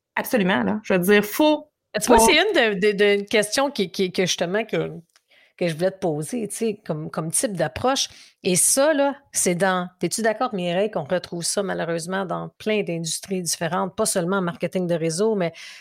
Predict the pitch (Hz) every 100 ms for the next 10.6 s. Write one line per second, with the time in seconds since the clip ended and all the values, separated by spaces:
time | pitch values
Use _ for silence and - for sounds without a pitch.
0 | - _ _ _ - - - - - -
1 | - - - 320 330 - 320 302 220 190
2 | 208 247 320 - 190 175 180 - 247 247
3 | 185 170 175 180 202 - 190 165 160 180
4 | - 143 - 185 190 - - 160 190 190
5 | 190 180 - 202 196 - - 285 233 175
6 | 175 202 - 247 202 170 170 175 262 311
7 | 254 196 - 254 196 - 180 165 226 175
8 | 156 160 165 165 170 214 165 156 156 -
9 | 220 190 160 180 202 170 175 185 185 -
10 | 202 202 185 190 220